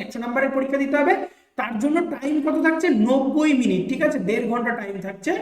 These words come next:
নব্বই মিনিট। আর যারা পিডাব্লিউডি ক্যান্ডিডেট, তাদের জন্য একশো কুড়ি মিনিট টাইম থাকছে। নেগেটিভ মার্কিং কিরকম করে রয়েছে? তিনটে ভুল গেলে এক করে কাটা, বুঝতে পারলে? তিনটে ভুল গেলে এক করে, ঠিক আছে? এরপরে চলে আসো মেইনস এক্সাম বা সিবিটি টু।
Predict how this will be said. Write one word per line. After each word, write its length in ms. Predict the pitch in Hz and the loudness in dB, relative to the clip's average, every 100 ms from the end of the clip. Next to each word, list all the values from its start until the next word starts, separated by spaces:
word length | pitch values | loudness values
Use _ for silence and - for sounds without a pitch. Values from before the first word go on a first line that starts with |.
| - | -4
নব্বই 260 | 175 170 165 | -2 0 -2
মিনিট। 160 | - 165 - - - | -4 -10 -14 -20 -10
আর 100 | 208 202 | -4 2
যারা 160 | 269 | 2
পিডাব্লিউডি 560 | 262 285 294 294 302 320 | 4 2 2 4 4 4
ক্যান্ডিডেট, 400 | 302 294 320 403 - - - | 4 4 2 2 -2 -10 -8
তাদের 220 | 240 226 | -4 -2
জন্য 160 | 220 349 - 208 | 2 2 0 -4
একশো 260 | - - 392 - | -8 -4 -2 -2
কুড়ি 180 | 233 214 | 0 2
মিনিট 220 | 240 320 | 2 0
টাইম 160 | 185 165 - | -2 -6 -10
থাকছে। 220 | - - _ _ _ _ _ 196 | -18 -20 _ _ _ _ _ -8
নেগেটিভ 460 | 196 214 262 311 330 | -2 0 2 4 6
মার্কিং 300 | 339 349 339 | 6 6 2
কিরকম 200 | 339 349 | 2 2
করে 140 | 349 349 | 4 4
রয়েছে? 240 | 359 403 427 - | 4 0 -2 2
তিনটে 380 | 320 330 349 370 | 4 4 4 2
ভুল 220 | 247 277 277 | 4 4 6
গেলে 160 | 302 | 6
এক 220 | - - - 196 | 4 -2 -10 -12
করে 140 | 160 - | -12 -12
কাটা, 160 | _ - | _ -6
বুঝতে 160 | 294 359 | 0 2
পারলে? 200 | 359 - - | 2 0 -4
তিনটে 280 | 233 240 277 | -6 -2 -2
ভুল 180 | 233 247 | -2 -2
গেলে 120 | 269 349 | -2 -2
এক 200 | - - | -4 -12
করে, 160 | 202 311 - _ _ _ _ _ _ _ _ | -16 -16 -16 _ _ _ _ _ _ _ _
ঠিক 100 | 269 | -4
আছে? 160 | 262 - - _ _ _ _ - | -2 -4 -14 _ _ _ _ 2
এরপরে 440 | 320 - 262 277 - | 4 4 2 2 6
চলে 160 | 320 | 8
আসো 160 | 330 349 226 | 8 6 4
মেইনস 320 | 220 285 302 | 2 2 0
এক্সাম 220 | 311 320 | 0 0
বা 80 | 330 | 0
সিবিটি 380 | 320 262 254 269 | 0 -2 0 0
টু। 100 | 269 | 4